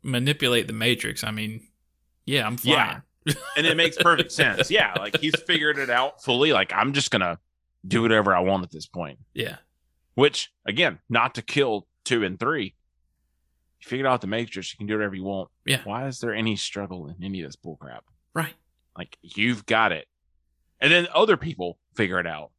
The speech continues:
Speaker 1: Why do you need to,
Speaker 2: So
Speaker 1: you don't even need to fight. You can just run a program. <laughs>
Speaker 2: Yeah, just, you know, whatever, uh, whatever Naruto hand gestures, whatever flying you gotta
Speaker 1: Yeah.
Speaker 2: do, just, yeah, it's done.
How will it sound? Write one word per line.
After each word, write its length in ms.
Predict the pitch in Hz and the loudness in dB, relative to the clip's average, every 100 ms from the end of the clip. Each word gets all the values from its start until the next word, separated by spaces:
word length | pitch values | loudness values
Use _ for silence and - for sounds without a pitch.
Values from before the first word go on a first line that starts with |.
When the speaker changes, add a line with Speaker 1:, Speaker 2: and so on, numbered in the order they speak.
| _ - | _ -4
Speaker 1:
Why 160 | 143 | 0
do 60 | 170 | 0
you 100 | 175 | 0
need 180 | 175 143 | -2 0
to, 320 | 123 95 87 | 0 0 -4
Speaker 2:
So 120 | 95 - | -12 -6
Speaker 1:
you 140 | 151 | -2
don't 140 | 175 180 | 0 0
even 180 | 165 160 | 0 -2
need 160 | 170 | -2
to 60 | 139 | -4
fight. 380 | - 135 156 - | -4 0 0 0
You 120 | 131 | -6
can 100 | 151 | -6
just 140 | 135 | -6
run 180 | 117 131 | -4 -4
a 40 | 127 | -4
program. 600 | - 143 123 107 113 - _ - | -2 -2 -2 -6 -8 -16 _ -4
<laughs> 60 | 143 605 571 494 740 784 - - _ - - - - | -4 -4 -14 -20 -20 -20 -20 -20 _ -16 -12 -8 0
Speaker 2:
Yeah, 260 | 170 76 90 | 0 0 -2
just, 240 | 117 120 - - - - - _ _ - | -2 0 -4 -8 -8 -8 -12 _ _ -4
you 80 | |
know, 240 | 107 90 90 - | -2 -2 -6 -8
whatever, 480 | 110 131 156 151 147 | 0 4 6 8 8
uh, 380 | 139 131 123 117 - _ | 8 6 6 4 -2 _
whatever 240 | 143 165 | 0 4
Naruto 540 | 117 120 147 - 151 131 | 6 6 6 4 0 2
hand 260 | 135 135 | 2 0
gestures, 560 | 127 139 135 143 139 123 | 2 2 2 4 4 4
whatever 320 | 127 139 143 | 2 4 4
flying 480 | - 135 127 131 135 | 2 4 4 4 2
you 140 | 131 | 2
gotta 220 | 120 110 | 4 4
Speaker 1:
Yeah. 60 | 120 | 2
Speaker 2:
do, 240 | 120 123 | 2 0
just, 360 | 107 107 101 - | 0 -2 -4 -2
yeah, 180 | 143 131 | 2 4
it's 140 | 127 | 2
done. 360 | - 117 101 | 2 2 2